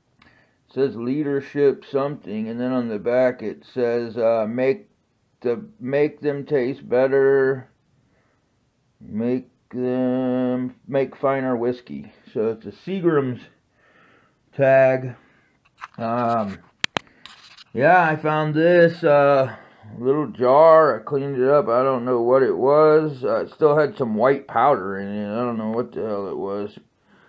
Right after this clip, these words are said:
Um, and then I found this charm also. It's like, uh,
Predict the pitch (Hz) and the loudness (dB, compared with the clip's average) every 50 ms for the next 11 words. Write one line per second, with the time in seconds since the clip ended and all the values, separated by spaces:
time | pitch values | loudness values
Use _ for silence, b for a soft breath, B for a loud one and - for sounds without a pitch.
0 | b b b b b - 87 117 127 123 123 120 117 110 104 101 101 98 98 - | b b b b b -2 0 2 4 4 4 2 0 0 -2 -2 -4 -6 -10 -14
1 | _ b b b b b b b b b - 135 147 151 156 156 151 - 151 156 | _ b b b b b b b b b -4 -2 2 4 4 4 4 4 4 4
2 | 165 165 170 160 147 139 - - - - 175 165 175 180 175 160 156 151 143 147 | 4 4 4 2 0 -2 -4 -6 -2 2 4 4 6 6 4 4 4 4 4 6
3 | 156 160 165 160 - 156 143 131 127 127 131 131 135 135 135 143 143 - - 139 | 6 6 4 4 4 4 4 6 6 6 6 6 6 6 4 4 2 0 -2 0
4 | 131 131 131 117 110 113 107 104 101 87 78 73 76 - | 0 0 -2 -2 -2 -2 0 2 2 0 0 -2 -4 -6